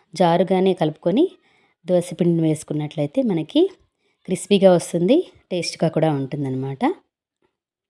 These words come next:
రెండు సైడ్లు కూడా మనం కాల్చుకొని మనం మీ సర్వ్ చేసుకున్నట్లయితే చాలా బాగుంటుంది.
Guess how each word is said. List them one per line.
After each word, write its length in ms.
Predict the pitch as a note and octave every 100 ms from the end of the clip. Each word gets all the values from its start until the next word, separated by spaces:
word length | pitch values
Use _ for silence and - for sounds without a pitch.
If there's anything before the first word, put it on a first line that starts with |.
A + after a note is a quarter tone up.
| _ _ _ - - -
రెండు 220 | F3+ F3+
సైడ్లు 320 | - F3 E3
కూడా 240 | E3 F3 D4+ - _ - -
మనం 200 | F#3 F3+ C#4+
కాల్చుకొని 680 | - E3 D#3 - - F3+ E4 - _ _ - -
మనం 220 | F3 E3 E3 D#3+ _ _ _
మీ 180 | F3+ E3+ D#3 D3+ D#3+ _ _ -
సర్వ్ 260 | F3 D#3+ D#3+
చేసుకున్నట్లయితే 720 | E3 - D3+ D3 - D3+ B3
చాలా 320 | A#3+ D#3 D#3 D3
బాగుంటుంది. 580 | C#3 C#3+ C#3+ C#3+ F#3